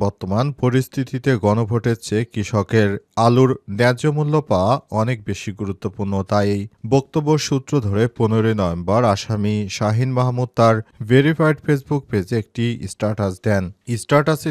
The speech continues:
তিনি লিখেছেন, অষ্টআশি কোটি টাকা দিয়ে বুলেট প্রুফ গাড়ি না কিনে ওই টাকা কৃষকদের দিলে পেঁয়াজ আলুর ন্যায্য দাম পেত। মামলার বাদীর অভিযোগ, তারেক রহমান কোনো অষ্টআশি কোটি টাকার বিলাসবহুল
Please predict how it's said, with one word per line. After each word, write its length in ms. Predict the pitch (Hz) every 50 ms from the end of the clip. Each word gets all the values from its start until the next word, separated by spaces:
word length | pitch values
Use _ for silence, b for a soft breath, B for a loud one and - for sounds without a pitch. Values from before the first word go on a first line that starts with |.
| 139 -
তিনি 160 | 139 131 143 139 123
লিখেছেন, 460 | 117 95 - 104 92 - - 104 104 113 127 - _ - - 139
অষ্টআশি 500 | 135 - - - 180 175 165 - - 180 180 180 -
কোটি 220 | - 160 151 - 160 - 165
টাকা 180 | 156 - 160 143 104 -
দিয়ে 180 | 98 101 113 139 156 - _ _ - 107 95
বুলেট 300 | 117 135 143 160 170 - - -
প্রুফ 240 | - 156 170 170 147 117 95 90 123
গাড়ি 260 | 120 123 127 135 143 143 139 - _ _ - 107 110
না 100 | 117 131 131 -
কিনে 300 | - 113 95 92 92 104 123 143 143 _ _ - 123
ওই 80 | 131 139 - -
টাকা 200 | 151 143 - 151 135 -
কৃষকদের 480 | 135 123 - 139 135 120 120 131 123 110 101
দিলে 200 | 90 82 98 110 117 -
পেঁয়াজ 300 | - 107 101 101 104 95 - - - 92
আলুর 260 | 90 90 92 107 123 135 135 _ _ - 110 113
ন্যায্য 260 | 123 127 117 113 127 139 127 127
দাম 120 | 110 101 90 -
পেত। 200 | 95 87 - - 104 95 85 85 87 98
মামলার 320 | 101 107 113 117 117 117 113 107 90 87
বাদীর 280 | 107 107 113 120 135 139 139 113
অভিযোগ, 300 | 92 92 85 104 110 113 - -
তারেক 220 | 110 107 110 110 - -
রহমান 320 | 107 101 98 101 98 98 98 98 -
কোনো 220 | 107 95 87 87 98 107 117 120 _ _ - 139 135
অষ্টআশি 460 | 151 143 - - 170 170 156 - - 170 147 -
কোটি 220 | 170 160 175 170 - 170
টাকার 220 | 160 151 160 160 139 131
বিলাসবহুল 520 | 139 135 139 139 131 123 127 131 135